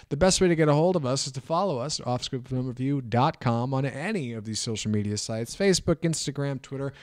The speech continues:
We're on YouTube. Big things happening on the YouTube page. Go check out Off Script on YouTube. I'm telling you,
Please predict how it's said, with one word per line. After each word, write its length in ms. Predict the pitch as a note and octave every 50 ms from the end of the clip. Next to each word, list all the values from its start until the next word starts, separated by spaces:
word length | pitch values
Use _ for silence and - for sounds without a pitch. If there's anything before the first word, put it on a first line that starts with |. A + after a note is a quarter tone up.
| - - -
We're 80 | G#3 G3
on 100 | D#3+ C3+
YouTube. 460 | D3 E3+ E3 - - F#3 F#3 D#3 - _ -
Big 320 | B3 C4 C4 B3 G#3+ G3
things 540 | - - - C4 C4 B3 B3 A#3+ A3+ F#3+ -
happening 580 | - G3 G3 F#3+ - - F#3+ F#3+ F#3 F#3+ F#3 E3 - _ _ _ _ -
on 360 | E3+ F3 F3+ F3+ F#3 F3+ F3+ F3
the 120 | F3 F3
YouTube 520 | D#3+ E3 F3+ F3+ D3 - - E3+ D#3 C#3
page. 420 | - D3+ D3 C#3 B2+ A#2 G#2 - -
Go 140 | - D3+ D#3
check 240 | - F3+ D#3+ -
out 100 | E3+ D#3+
Off 200 | D3+ C#3+ D3 C#3+
Script 260 | - - D3+ C#3 - C#3+
on 160 | C3 C3 B2+
YouTube. 280 | B2 A#2+ G#2+ A2+ A2
I'm 80 | G#2+ G#2+
telling 320 | - - C3+ C3+ C3+ B2
you, 140 | A2+ G#2 F#2+